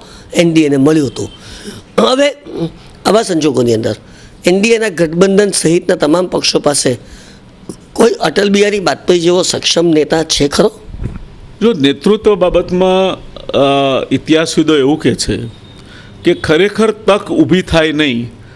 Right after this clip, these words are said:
Speaker 2: ત્યાં સુધી ક્યારેય નેતૃત્વ સપાટી પર ઉપસતું નથી. એટલે અત્યારે,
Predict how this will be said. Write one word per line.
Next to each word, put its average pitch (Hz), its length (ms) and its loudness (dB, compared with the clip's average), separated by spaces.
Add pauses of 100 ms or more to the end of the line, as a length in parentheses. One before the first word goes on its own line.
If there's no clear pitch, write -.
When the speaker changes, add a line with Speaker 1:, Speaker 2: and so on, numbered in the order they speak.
(240)
Speaker 2:
ત્યાં 185 220 0
સુધી 175 300 0
ક્યારેય 170 400 0
નેતૃત્વ 156 560 0
સપાટી 143 460 -2
પર 143 200 0
ઉપસતું 120 460 -2
નથી. - 480 -8 (760)
એટલે 190 460 -2 (960)
અત્યારે, 202 760 0